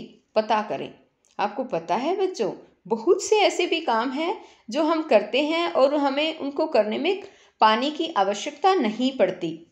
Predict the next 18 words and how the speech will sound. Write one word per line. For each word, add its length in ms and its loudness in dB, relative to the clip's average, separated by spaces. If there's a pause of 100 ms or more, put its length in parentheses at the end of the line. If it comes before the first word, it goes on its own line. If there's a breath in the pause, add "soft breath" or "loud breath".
(160)
तो 120 0
देखिए, 640 -2
खाना 380 -2
बनाने 420 2
के 180 2
लिए, 240 0 (380)
खाना 260 -2
बनाने 380 0
के 140 -4
लिए 200 -4
तो 120 -4
पानी 340 -2
की 160 -4
आवश्यकता 520 0
होती 360 0
है, 200 2 (440)
है 100 0
ना? 180 0